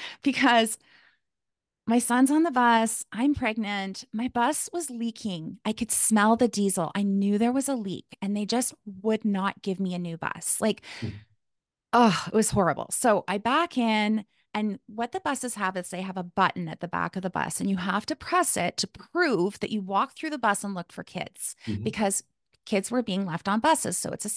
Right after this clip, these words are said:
Speaker 1: safety feature, right?
Speaker 2: Right.
Speaker 1: Except the button wasn't working. So every time I do it, I come back, I take the keys out, the horn would blare. My son was crying. I lost my mind. I was,
Speaker 2: Yeah.
Speaker 1: like, screaming, and I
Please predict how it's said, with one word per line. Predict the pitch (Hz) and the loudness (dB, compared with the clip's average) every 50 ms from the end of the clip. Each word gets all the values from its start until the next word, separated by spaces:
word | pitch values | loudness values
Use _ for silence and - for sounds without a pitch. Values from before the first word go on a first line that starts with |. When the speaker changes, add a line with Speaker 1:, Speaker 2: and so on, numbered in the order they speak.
| - - | -2 -2
Speaker 1:
safety | - - - 214 | -2 -4 -8 -10
feature, | - - - - - - - - - _ - | -10 -12 -14 -14 -12 -14 -14 -14 -12 _ -4
right? | 92 92 - 269 302 | -2 0 2 2 2
Speaker 2:
Right. | 127 117 98 - - _ _ _ _ _ _ _ _ _ _ - | 0 -2 -4 -6 -14 _ _ _ _ _ _ _ _ _ _ -10
Speaker 1:
Except | 226 - 247 247 | -6 -6 -4 -2
the | - 233 | -2 -4
button | - - 202 208 - 269 277 | 0 0 0 2 4 4 6
wasn't | 285 294 285 311 302 - | 6 4 2 0 -2 -2
working. | 311 302 285 - 339 349 359 349 _ - - - | -2 -4 -4 -6 -10 -12 -12 -14 _ -20 -20 -12
So | - - 277 | -8 -8 -6
every | 262 302 320 | -6 -6 -8
time | - 277 311 302 | -6 -2 0 2
I | 294 269 | 2 2
do | 220 - 277 311 277 | 0 0 0 2 2
it, | 240 | 2
I | 220 214 | 0 0
come | - - 247 247 | -4 -2 -4 -2
back, | 233 247 240 240 | 0 0 -2 -2
I | - 208 | -6 -10
take | - - 214 214 | -10 -10 -10 -10
the | - 208 | -12 -16
keys | - - - 262 285 294 254 | -12 -4 0 0 2 2 2
out, | 220 185 175 175 175 - _ - _ _ _ _ - | 0 2 2 2 0 -2 _ -18 _ _ _ _ -8
the | - 214 | -8 -8
horn | - - 240 262 294 302 302 269 | -4 4 6 8 8 10 10 8
would | 220 202 190 - | 8 6 0 -4
blare. | 175 175 175 175 175 170 165 175 170 190 _ _ _ _ - - | -4 -4 -2 -2 -4 -6 -8 -10 -12 -12 _ _ _ _ -10 -6
My | 208 226 | -4 -4
son | 220 - - - 247 269 285 302 | -4 -4 0 2 6 8 8 8
was | 302 294 285 | 8 6 4
crying. | - - - 208 180 180 170 175 165 165 170 185 185 _ _ _ _ _ _ - | 0 -2 0 2 2 2 2 0 -4 -6 -6 -8 -10 _ _ _ _ _ _ 2
I | 226 220 214 226 262 294 330 339 - | 4 6 6 6 6 4 2 0 -4
lost | - 208 202 208 202 196 202 233 240 - - - - _ _ _ - | -6 -4 0 0 2 2 0 -2 -4 -8 -10 -12 -16 _ _ _ -10
my | - 208 208 | -8 -6 -4
mind. | 196 185 180 160 175 175 151 - 135 123 - - - - | -2 -2 -2 -2 -2 -4 -4 -8 -12 -14 -16 -14 -6 0
I | 180 185 202 220 | 0 2 2 2
was, | 233 247 247 | 2 2 0
Speaker 2:
Yeah. | 196 | 0
Speaker 1:
like, | - 165 151 - - | -2 -4 -4 -4 -6
screaming, | - - - - - 349 349 349 349 339 330 320 311 302 302 294 294 285 285 - - | -10 -10 -10 -10 -8 -6 -4 -2 0 2 2 4 4 4 4 4 4 2 2 0 -2
and | 233 220 220 - | -4 -2 -2 -2
I | - 214 214 220 247 302 - | -4 -2 0 2 2 2 2